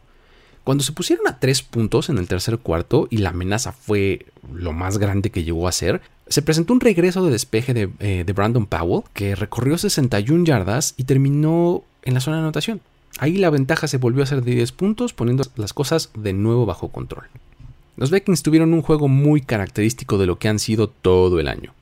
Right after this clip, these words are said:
Pelearon, se mantuvieron, generaron entregas de balón,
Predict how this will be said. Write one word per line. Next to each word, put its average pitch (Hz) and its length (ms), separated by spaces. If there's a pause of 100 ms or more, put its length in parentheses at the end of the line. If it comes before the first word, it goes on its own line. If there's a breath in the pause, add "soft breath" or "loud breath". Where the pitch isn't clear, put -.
Pelearon, 123 720 (340)
se - 160
mantuvieron, 117 920 (240)
generaron 139 440
entregas 82 440
de 82 80
balón, 123 600